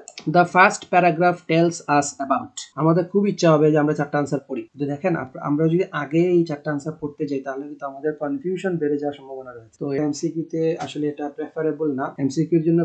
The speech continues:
বেস্ট অপশনটা হচ্ছে আপনি আগে কোশ্চেনে যতটুকু জায়গা আছে ততটুকু পড়েই প্যাসেজে চলে যাবেন। তো তারা তো আমাদেরকে বলতেছে যে ফার্স্ট প্যারাগ্রাফে আমাকে কি বলা হচ্ছে। তো আমরা ফার্স্ট প্যারাগ্রাফটা পড়ে আসি, এটা পাঁচ লাইনের একটা প্যারাগ্রাফ, একটু দ্রুত পড়ি, দেখি কি বলে। এখানে বলা হচ্ছে, "According to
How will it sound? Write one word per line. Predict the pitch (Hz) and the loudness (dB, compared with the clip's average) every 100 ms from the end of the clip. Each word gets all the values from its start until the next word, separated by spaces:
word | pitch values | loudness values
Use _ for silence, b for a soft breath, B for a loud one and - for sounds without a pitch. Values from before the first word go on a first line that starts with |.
| - | 0
বেস্ট | 156 160 170 | -4 -4 -6
অপশনটা | 165 165 175 | -4 -2 0
হচ্ছে | 160 156 196 226 - | -2 0 0 -2 -6
আপনি | - 156 | -6 -4
আগে | 151 139 170 202 233 | -2 0 0 0 0
কোশ্চেনে | 180 170 - 220 214 | -2 0 2 2 4
যতটুকু | 185 170 165 165 | 2 0 0 2
জায়গা | 165 151 143 | 2 2 0
আছে | 147 175 | -2 -2
ততটুকু | 165 160 160 175 | -4 -6 -10 -4
পড়েই | 160 170 202 | 2 4 4
প্যাসেজে | 151 143 143 143 | 0 -2 -2 -2
চলে | 135 123 | -6 -10
যাবেন। | 123 _ | -18 _
তো | 175 | -2
তারা | 175 180 | 0 2
তো | 220 | 2
আমাদেরকে | 214 208 202 | 0 0 0
বলতেছে | 175 156 165 165 | 2 2 0 -2
যে | 170 | -2
ফার্স্ট | 170 156 151 | 0 -2 -2
প্যারাগ্রাফে | 180 175 170 175 185 185 | -2 -2 0 -2 0 2
আমাকে | 156 151 | 2 -2
কি | 147 151 | -2 0
বলা | 143 139 | 0 -2
হচ্ছে। | 127 - - - | -4 -12 -10 -2
তো | |
আমরা | 190 214 | 0 2
ফার্স্ট | 202 - | 0 0
প্যারাগ্রাফটা | 202 185 196 | 0 0 -2
পড়ে | 196 196 196 151 | -2 2 2 2
আসি, | 143 | 0
এটা | 156 165 | -4 0
পাঁচ | 160 156 | -2 0
লাইনের | 170 165 160 | 2 4 2
একটা | 156 | -2
প্যারাগ্রাফ, | 135 131 143 143 | -6 -6 -6 -6
একটু | 135 | -8
দ্রুত | 131 151 151 165 | -8 -6 -6 -6
পড়ি, | 135 165 | -4 -6
দেখি | 160 - 139 | -8 -14 -12
কি | 131 | -8
বলে। | 123 170 196 - | -6 -6 -8 -2
এখানে | 160 185 | 0 2
বলা | 175 180 | 4 4
হচ্ছে, | 180 180 143 151 190 | 2 -2 0 0 0
"According | 175 165 185 185 196 196 | -4 -2 0 2 4 2
to | 170 151 143 | 2 2 2